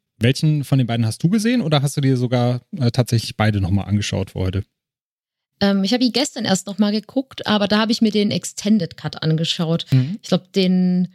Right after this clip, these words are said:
Speaker 2: kürzeren, den hab ich vor Jahren das letzte Mal gesehen. Aber ich hab den Extended geschaut, weil der natürlich ein bisschen bl-, blutiger ist.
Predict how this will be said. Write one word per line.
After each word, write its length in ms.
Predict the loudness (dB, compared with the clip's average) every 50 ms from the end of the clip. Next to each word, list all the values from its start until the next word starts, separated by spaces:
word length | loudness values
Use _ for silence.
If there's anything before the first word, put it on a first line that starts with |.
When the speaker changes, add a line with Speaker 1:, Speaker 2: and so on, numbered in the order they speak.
| _ _
Speaker 2:
kürzeren, 580 | -2 0 0 0 0 -2 -4 -2 0 2 2 2
den 140 | 2 2
hab 140 | 2 0 0
ich 120 | -2 -4 -2
vor 140 | 0 0
Jahren 540 | 2 2 2 2 2 2 0 -2 -2 -2 -2
das 180 | 0 0 -2 -2
letzte 320 | -4 -6 -6 -6 -4 -2
Mal 200 | -2 0 0 -2
gesehen. 440 | -2 -4 -4 -2 0 2 2 2 0 -2 -8 -20 -20 _ _ _ _ _ _ _ _ _ _ _ _
Aber 120 | -2 0 0
ich 100 | 0 0
hab 100 | -2 0
den 140 | 0 0 0
Extended 540 | 0 -2 -4 -4 -2 0 0 0 0 -2
geschaut, 360 | -4 -4 -4 -4 -4 -4 -2 0
weil 80 | 0
der 120 | 0 0 0
natürlich 320 | -2 0 0 0 0 0
ein 60 | 0
bisschen 560 | -2 -2 -4 -4 -4 0 0 2 2 0 -2 -4 _ _ _ _ _
bl-, 180 | -2 0 2 2
blutiger 640 | 2 2 2 2 2 2 0 -2 0 0 0 2
ist. 220 | 2 0 0 0